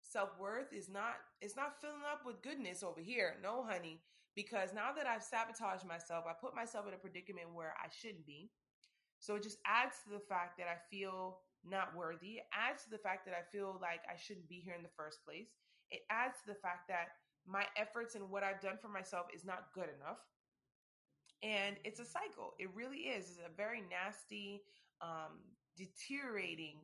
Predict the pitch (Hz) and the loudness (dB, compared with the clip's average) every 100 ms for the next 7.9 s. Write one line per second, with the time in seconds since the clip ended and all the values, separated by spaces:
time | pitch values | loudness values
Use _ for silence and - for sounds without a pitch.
0 | - - 202 208 135 92 - - _ _ | -6 4 4 4 -4 -8 -12 -20 _ _
1 | _ _ - 254 247 - - - - - | _ _ 0 4 4 2 -6 -18 -14 -4
2 | 269 403 415 311 220 170 180 180 160 143 | 6 6 6 0 -2 0 2 4 2 -2
3 | 127 _ _ _ - - 151 - 143 - | -10 _ _ _ -2 0 0 0 -4 -4
4 | - 92 - - 220 277 277 294 190 190 | -8 -8 -8 -2 2 4 2 -2 2 2
5 | 185 175 160 156 - _ _ - 185 180 | 2 -2 -4 -4 -14 _ _ -10 -4 0
6 | 165 156 151 - _ _ _ _ _ _ | 2 0 -4 -10 _ _ _ _ _ _
7 | _ _ - - 185 175 160 160 | _ _ -20 -10 -6 0 2 2